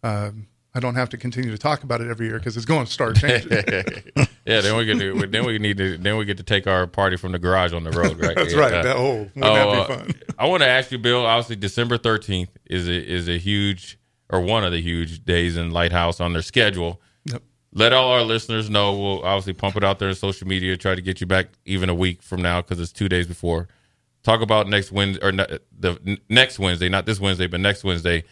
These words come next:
Speaker 2: December thirteenth, and, uh, what's going on.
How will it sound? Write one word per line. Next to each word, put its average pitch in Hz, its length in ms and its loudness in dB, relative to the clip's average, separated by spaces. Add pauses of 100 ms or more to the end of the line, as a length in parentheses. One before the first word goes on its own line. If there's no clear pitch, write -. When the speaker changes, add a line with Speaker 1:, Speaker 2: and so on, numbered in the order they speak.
(300)
Speaker 2:
December 95 380 0
thirteenth, 90 600 0 (320)
and, 85 260 0
uh, 85 160 2
what's 85 200 -2
going 85 200 -4
on. 80 180 -6